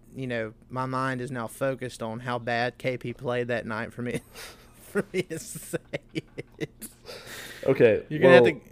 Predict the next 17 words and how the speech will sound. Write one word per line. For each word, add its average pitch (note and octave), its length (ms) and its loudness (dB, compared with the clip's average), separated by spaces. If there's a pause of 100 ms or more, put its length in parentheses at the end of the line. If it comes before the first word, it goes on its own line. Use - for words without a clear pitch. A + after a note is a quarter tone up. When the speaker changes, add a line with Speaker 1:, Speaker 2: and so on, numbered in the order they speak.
Speaker 1:
you're D3 100 -6
gonna F3+ 120 6
have F3+ 140 6
to E3+ 100 2
go E3+ 180 8
and D3 120 2
post D#3 380 2
this C#3 220 -6
now C3 220 -2
to B2 80 -4
prove D3 340 -2
it A#2 120 -4
to B2 60 -2
everybody. A#2+ 600 -2 (500)
Speaker 2:
It C#3 180 10
was, B2 760 6 (100)
um, A2 800 2